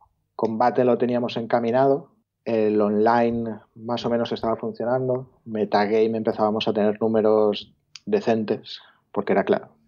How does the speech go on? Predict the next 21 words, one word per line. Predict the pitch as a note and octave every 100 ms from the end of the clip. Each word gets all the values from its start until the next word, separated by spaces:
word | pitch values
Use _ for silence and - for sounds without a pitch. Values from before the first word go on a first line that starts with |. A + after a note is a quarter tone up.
| _ G#2
Scar | - A2
era | A#2 A2
un |
juego, | G#2 - G2+ - -
era | A2
un | G2+
free | -
to | G#2 F#2
play. | A2+ G#2 F2+ - - - _
Empezamos | G#2 G2+ A2 G#2+
a | A#2+ G#2+
recuperar, | G2+ - G#2 - F2+ -
a | G2+ F#2+ F#2 - - _ _ - A2
que | -
la | G#2
gente | - A#2+ B2+
se | A#2 A#2+
quedara | A2 G#2 A2
en | G2+
el | -
juego. | - G#2 D#2+ -